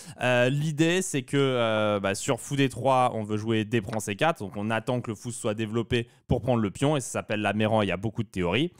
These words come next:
Euh, et fou E deux, c'est un petit coup malin. L'idée sur D prend C quatre, c'est que maintenant on n'est pas obligé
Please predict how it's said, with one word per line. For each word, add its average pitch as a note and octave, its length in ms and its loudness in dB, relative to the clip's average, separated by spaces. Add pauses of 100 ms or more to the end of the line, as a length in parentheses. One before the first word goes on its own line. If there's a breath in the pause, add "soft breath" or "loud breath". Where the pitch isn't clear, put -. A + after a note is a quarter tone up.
(380 loud breath)
Euh, A2 680 2 (100)
et E3+ 160 6
fou F3+ 300 2
E C3+ 80 4
deux, D3+ 340 4
c'est - 160 -4
un A#2+ 120 2
petit A#2 160 -6
coup - 160 -6
malin. C#3 420 2
L'idée C3 460 0
sur A#2 220 0
D C3 160 2
prend C#3 220 0
C B2+ 160 -2
quatre, B2 360 0
c'est A#2+ 140 -6
que A#2 100 -10
maintenant C#3 240 0
on - 20 0
n'est A2+ 100 0
pas D3+ 220 0
obligé C3+ 480 2